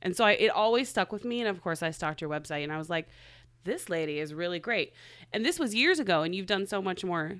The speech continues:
since then. Um, do you still teach classes? 'Cause I think she was recommending you for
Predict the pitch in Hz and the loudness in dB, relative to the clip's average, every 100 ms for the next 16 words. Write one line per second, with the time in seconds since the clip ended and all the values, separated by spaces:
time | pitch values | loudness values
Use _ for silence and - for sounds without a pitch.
0 | - - - 403 453 - 151 135 143 175 | -12 -4 2 2 0 -2 -2 -2 -4 -8
1 | - - - 196 190 185 185 180 185 262 | -14 -20 -4 2 4 2 0 -6 -2 0
2 | 302 339 269 277 247 - 233 214 - - | 0 -2 -2 0 0 4 4 4 2 -6
3 | 247 254 294 330 302 247 185 196 202 185 | -6 -4 -4 -4 -2 -4 -2 -2 0 0
4 | 175 170 160 156 - 160 156 139 139 | 0 0 0 -4 -4 -2 -2 -2 -6